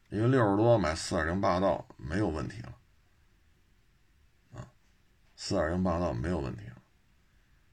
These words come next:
我说您当时按您这价格要买四点零的霸道，我说今儿咱聊，以您这公里数，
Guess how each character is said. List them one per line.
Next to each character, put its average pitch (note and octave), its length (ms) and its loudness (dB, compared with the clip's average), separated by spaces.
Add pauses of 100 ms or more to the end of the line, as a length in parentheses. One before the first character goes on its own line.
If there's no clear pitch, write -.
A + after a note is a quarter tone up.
(560)
我 - 100 0
说 B2+ 80 6
您 C#3+ 160 6
当 C#3+ 180 6
时 C3 380 6
按 G#2+ 180 2
您 G#2+ 140 2
这 B2 140 6
价 G2 260 4
格 E2 460 0
要 G2 100 -4
买 F2+ 260 0
四 F#2 180 -4
点 E2 140 0
零 E2 120 -2
的 F#2 80 0
霸 F2 200 0
道， E2 240 -2 (180)
我 - 60 -12
说 F2 80 -6
今 F#2 160 -4
儿 F#2+ 80 -2
咱 F2+ 240 0
聊， F2 340 0 (2000)
以 E2 240 -6
您 F2 180 0
这 F#2 140 0
公 F#2 200 0
里 D#2+ 120 -2
数， E2 280 -4